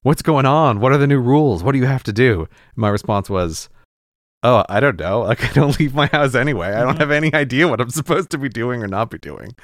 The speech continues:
Speaker 1: So I know that there is lockdown,
Speaker 2: Mm-hmm.
Speaker 1: but I don't know. I legitimately have no idea what the,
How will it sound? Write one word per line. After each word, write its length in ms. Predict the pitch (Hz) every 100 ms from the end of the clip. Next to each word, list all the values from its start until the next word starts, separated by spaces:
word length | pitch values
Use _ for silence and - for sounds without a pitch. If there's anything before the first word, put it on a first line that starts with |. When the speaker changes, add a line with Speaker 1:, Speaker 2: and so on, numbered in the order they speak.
| - - -
Speaker 1:
So 380 | - 110 92 87 -
I 220 | - 127
know 160 | 131 156
that 140 | 165
there 100 | 139
is 160 | 120 139
lockdown, 600 | 120 78 - 78 57 -
Speaker 2:
Mm-hmm. 120 | 139
Speaker 1:
but 100 | 127
I 80 | 98
don't 260 | 101 107 98
know. 560 | 98 95 92 87 85 - _ _ _ _
I 60 | -
legitimately 640 | 123 127 123 139 127 110
have 140 | 110 95
no 180 | 104 98
idea 300 | 92 92 85
what 240 | 85 -
the, 260 | - 80